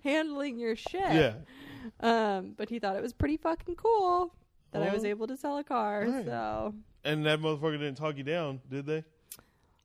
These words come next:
Speaker 1: Five hundred dollars.
Speaker 2: Oh, okay. Yeah,
Speaker 1: That's fine.
Speaker 2: fine. Yeah,
Speaker 1: I wanted to
Speaker 2: fine.
Speaker 1: get rid of it. And
Speaker 2: It's a little
Speaker 1: also,
Speaker 2: scratch.
Speaker 1: also you
Speaker 2: What kind of car was it?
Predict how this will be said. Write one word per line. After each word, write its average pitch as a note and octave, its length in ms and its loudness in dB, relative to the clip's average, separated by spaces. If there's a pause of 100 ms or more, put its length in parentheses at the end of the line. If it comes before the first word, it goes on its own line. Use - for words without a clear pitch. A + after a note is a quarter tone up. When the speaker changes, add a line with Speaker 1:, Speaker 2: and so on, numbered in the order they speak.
(160)
Speaker 1:
Five G#3 200 4
hundred F#3 280 -2
dollars. - 680 -12
Speaker 2:
Oh, A3+ 220 0
okay. E3 160 -12 (180)
Yeah, F#3 60 -6
Speaker 1:
That's C#4+ 180 -2
fine. A#2 220 -10
Speaker 2:
fine. - 120 -14
Yeah, C#3+ 160 4
Speaker 1:
I B3+ 80 8
wanted C4 240 6
to G#3+ 60 2
Speaker 2:
fine. F3+ 40 0
Speaker 1:
get E3 100 2
rid E3 140 -4
of E3+ 100 -6
it. F3+ 200 -6
And A3 80 -4
Speaker 2:
It's A3+ 60 -4
a G#3+ 40 0
little D3+ 120 2
Speaker 1:
also, G3+ 160 -2
Speaker 2:
scratch. A#2 300 0 (260)
Speaker 1:
also B3+ 360 2
you A3+ 240 -2
Speaker 2:
What F#3+ 80 6
kind A3 120 6
of F3+ 60 0
car G#3+ 180 8
was C#3 160 2
it? A#2+ 140 -4